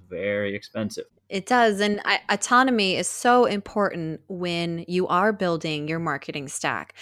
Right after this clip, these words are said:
Speaker 2: That's what we're all working towards, is giving the company autonomy. I mean, I know when I'm working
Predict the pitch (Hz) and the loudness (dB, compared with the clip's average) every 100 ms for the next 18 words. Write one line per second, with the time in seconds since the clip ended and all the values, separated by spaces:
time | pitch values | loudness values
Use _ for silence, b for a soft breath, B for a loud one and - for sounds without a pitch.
0 | B B - 165 170 208 - 214 185 185 | B B -8 0 2 2 0 -2 0 2
1 | 175 160 175 175 190 214 190 156 - - | 2 4 2 4 2 2 -2 -6 -8 -12
2 | - - 170 165 165 160 165 175 190 185 | -12 -6 -2 -2 -4 -4 -2 0 0 0
3 | 196 - B B - 202 - 190 175 185 | 0 -4 B B -2 -2 0 -2 0 0
4 | 175 165 - 226 240 202 160 175 185 185 | 0 0 2 4 4 4 0 0 0 -4
5 | B B 226 247 262 240 220 196 - 190 | B B 2 4 6 6 4 2 -2 -2
6 | 190 185 220 226 208 - 185 170 | 2 4 4 4 2 0 -2 -2